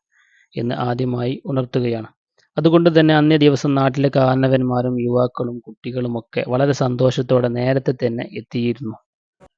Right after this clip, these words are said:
നിലവിലെ കമ്മിറ്റിക്ക് നേതൃത്വം കൊടുത്തിരുന്ന കെ കെ അബുഹാജിയുടെയും സി കെ യൂസഫിന്റെയും കെ കെ ലത്തീഫിന്റെയും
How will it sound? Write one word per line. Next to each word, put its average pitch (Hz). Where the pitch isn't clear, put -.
നിലവിലെ 175
കമ്മിറ്റിക്ക് 151
നേതൃത്വം 143
കൊടുത്തിരുന്ന 135
കെ 131
കെ 143
അബുഹാജിയുടെയും 131
സി 131
കെ 139
യൂസഫിന്റെയും 127
കെ 127
കെ 135
ലത്തീഫിന്റെയും 127